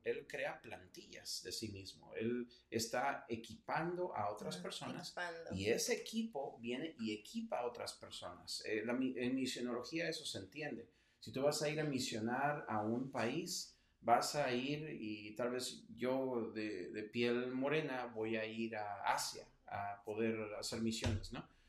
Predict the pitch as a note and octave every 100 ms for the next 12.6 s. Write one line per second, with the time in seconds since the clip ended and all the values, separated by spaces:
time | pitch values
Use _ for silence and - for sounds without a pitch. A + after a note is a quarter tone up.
0 | - _ - A2+ A#2+ C3 B2 A#2+ B2+ D3
1 | E3+ D#3+ D#3 - E3 A#2 A2 C3 C3+ C#3+
2 | C3 C#3 D3+ E3 C#3+ A#2+ A#2+ C3 A#2 G2+
3 | G#2+ A2+ G#2 G#2+ A2 G2+ F#2+ G2 F#2 F#2+
4 | - C3 - - _ _ _ _ A2 G#2
5 | A2 A2+ A2+ - B2+ C3 C#3 G#2+ A#2 A2+
6 | A2+ - A2 G#2+ A#2 B2 A2+ - A2+ G#2+
7 | A#2+ D3 C3 G#2+ B2 B2 G#2 A2+ G#2 -
8 | E3 F#3+ C3 A2 A2 A2 A2+ A2+ A2 -
9 | G#2+ G#2 A2 C#3 D3 - - A#2 A2 -
10 | - G#2+ G2+ - G2+ - - - A2 D3
11 | - - A2+ B2 G#2+ A#2 C3 A2+ A2+ A#2
12 | A2+ G#2 G#2+ - -